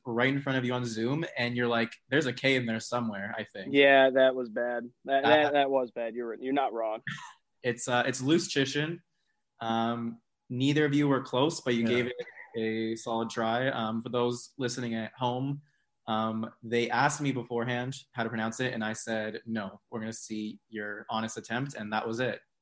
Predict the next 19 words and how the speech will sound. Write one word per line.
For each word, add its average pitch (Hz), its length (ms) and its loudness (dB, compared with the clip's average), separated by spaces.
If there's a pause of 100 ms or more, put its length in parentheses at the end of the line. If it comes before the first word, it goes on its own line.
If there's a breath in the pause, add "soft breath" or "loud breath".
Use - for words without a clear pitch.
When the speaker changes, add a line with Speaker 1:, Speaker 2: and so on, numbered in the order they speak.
(100)
Speaker 1:
And 98 120 -8
you 104 60 -8
got 110 260 -2
it, 127 160 -4 (560 soft breath)
and 104 500 -6
it 110 80 -8
was 104 200 -6
bad. - 260 -8 (580)
But 113 80 -6
they 117 80 0
Speaker 3:
It's 113 80 -2
Speaker 2:
It 143 80 4
was 127 80 0
Speaker 1:
tried. 131 120 2
Speaker 2:
awful. 120 280 -2
Speaker 3:
Yeah, 107 280 2
failed, 151 520 2
failed, 143 380 4
uh, 110 300 4